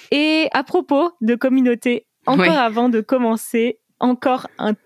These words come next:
Speaker 1: tout petit peu de patience, les amis. On a une autre, euh, bonne nouvelle qu'on aimerait vous partager. <laughs>
Speaker 2: On lance une, euh, plateforme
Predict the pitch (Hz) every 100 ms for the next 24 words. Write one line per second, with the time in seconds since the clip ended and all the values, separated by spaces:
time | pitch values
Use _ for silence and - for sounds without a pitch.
0 | - 349 320 262 254 262 240 233 - 208
1 | - 226 233 214 196 185 185 220 - 185
2 | 202 220 - 202 202 202 302 302 - 226
3 | 185 170 190 262 277 196 202 330 160 -
4 | _ - - 202 185 180 208 202 190 -
5 | 190 175 180 - 190 - - _ _ 170
6 | 170 175 247 - - - - 165 160 151
7 | 147 143 185 190 - 190 214 233 185